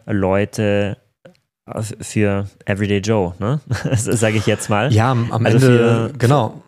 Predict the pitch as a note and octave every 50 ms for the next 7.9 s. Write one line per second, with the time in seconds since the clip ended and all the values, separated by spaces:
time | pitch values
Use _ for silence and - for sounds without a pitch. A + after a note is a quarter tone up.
0 | _ - - - - A#2 A2 A#2+ B2 C3+ A2 A2+ A#2+ A#2 G#2+ - - B2+ A#2 A2+
1 | B2+ C#3 - - - A#2+ A2+ A2+ A#2 A#2 A#2 A#2 A2+ A2+ G#2+ - - A2 G#2 G#2+
2 | A2+ A2+ - A#2 A2+ A2 A2 G#2+ - - - G#2 G2 G#2+ A2 B2 C#3 C#3+ B2 -
3 | D#2+ A#2 A2+ A2+ G#2+ G#2+ G#2 - F#2+ F2 F#2+ F#2+ F#2+ F#2+ G2+ - G#2+ - G2 F2+
4 | F#2+ - - C3+ C#3 - B2 A2+ G#2+ G#2+ G2+ G2 G2 G2+ G2 F#2 F2 - F2 F2
5 | F2 - - - - G2+ - - A2 G2 A#2 B2 A#2 A#2 G#2 F#2+ F#2+ G2 G2+ -
6 | - - - - - - - - G#2 G2 G2+ G2+ G#2+ F#2+ G2+ G#2+ G#2 - A2+ G#2+
7 | - - - _ _ _ G#2 F#2+ F#2+ G2+ G2+ A2 A#2 A#2+ B2+ B2 G#2+